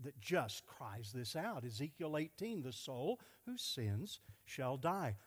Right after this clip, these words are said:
The son shall not suffer for the iniquity of the father, nor the father suffer for the iniquity of the son. The righteousness of the righteous shall be upon himself. The wickedness of the wicked shall be upon himself."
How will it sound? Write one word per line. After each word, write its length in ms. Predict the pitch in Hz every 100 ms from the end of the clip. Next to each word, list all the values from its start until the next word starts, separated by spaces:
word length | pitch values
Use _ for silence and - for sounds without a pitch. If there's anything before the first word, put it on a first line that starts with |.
| -
The 80 | 131
son 380 | - 147 160
shall 280 | 208 208 190
not 220 | 175 180
suffer 480 | - 131 110 165 185 - -
for 240 | - 156 151
the 160 | 165
iniquity 680 | 147 127 120 - 165 - 170
of 100 | 165
the 80 | 180
father, 360 | - 214 160 -
nor 280 | 131 120 139
the 80 | 165
father 380 | - 147 160 160
suffer 360 | - 139 170
for 160 | 151 160
the 160 | 165
iniquity 520 | 151 120 107 139 143 160
of 80 |
the 80 | 170
son. 360 | - 226 180 101 - - - -
The 80 | 117
righteousness 800 | 123 170 185 185 - 180 170 -
of 120 | 135
the 80 | 131
righteous 400 | 151 180 233 -
shall 240 | - 135
be 140 | 131
upon 280 | 120 - 123
himself. 460 | 113 104 208 226 - - -
The 60 | 120
wickedness 520 | 117 180 156 147 -
of 80 | 120
the 80 | 110
wicked 340 | 127 147 135 110 -
shall 380 | - 147 127 113 -
be 280 | 127 113 107 -
upon 400 | 104 127 110 101 101
himself." 520 | 117 104 - 127 98